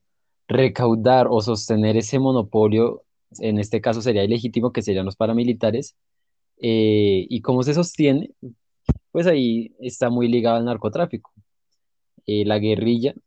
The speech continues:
mm, desde los ochenta ha estado un poco ligada al narcotráfico,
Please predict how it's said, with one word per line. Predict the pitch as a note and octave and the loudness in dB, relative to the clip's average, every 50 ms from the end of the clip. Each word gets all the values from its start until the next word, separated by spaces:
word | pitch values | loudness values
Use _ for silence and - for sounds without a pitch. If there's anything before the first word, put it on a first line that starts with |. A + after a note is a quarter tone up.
| _ _ _ _ - | _ _ _ _ -8
mm, | C3 B2+ A#2+ A#2+ A#2+ A#2+ B2 A#2+ A#2+ A#2+ A#2+ A2+ A2 - - _ _ | -4 -2 -2 0 0 0 0 -2 -2 -2 -2 -4 -6 -10 -14 _ _
desde | _ A#2 B2 A#2+ C#3 C#3+ C#3 B2 B2 C#3+ C3+ | _ -20 -6 0 2 2 2 4 2 2 4
los | C#3 C#3 C#3 C3 | 4 2 2 2
ochenta | C#3+ B2+ - - F3 F3 F3+ F3 - A#3 A#3 G3+ | -2 -4 -4 -6 -4 -4 -4 -6 -8 -8 -6 -6
ha | D#3+ | -6
estado | C#3+ - - C#3+ C#3 C#3 C#3 - | -4 -2 0 2 2 2 0 -2
un | - E3 E3+ D#3+ D#3 | -4 -4 -4 -4 -4
poco | - F3 E3 - - F3 | -4 -6 -4 -4 -4 -4
ligada | E3 D#3+ D#3 A#2 A2 G#2+ G#2+ A2 A2+ A2 - - _ - | -2 -2 -2 -2 -2 -2 -2 -2 -4 -6 -10 -14 _ -10
al | C#3+ C3 | -8 -6
narcotráfico, | C3+ C#3 C#3 - D3+ C#3+ - C3 B2+ A2 B2 A#2 - - - | -4 -6 -6 -8 -10 -6 -4 -2 -2 -2 -4 -6 -8 -12 -20